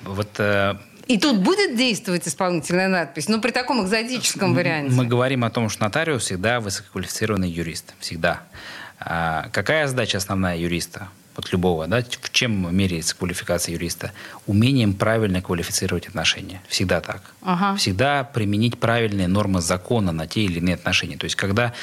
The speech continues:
Speaker 1: нотариусу часто задают вопрос, как поступить лучше,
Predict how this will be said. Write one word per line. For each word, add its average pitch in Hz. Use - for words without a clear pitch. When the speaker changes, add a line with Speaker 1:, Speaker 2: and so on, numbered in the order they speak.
Speaker 1:
нотариусу 98
часто 127
задают 90
вопрос, 95
как 110
поступить 101
лучше, 185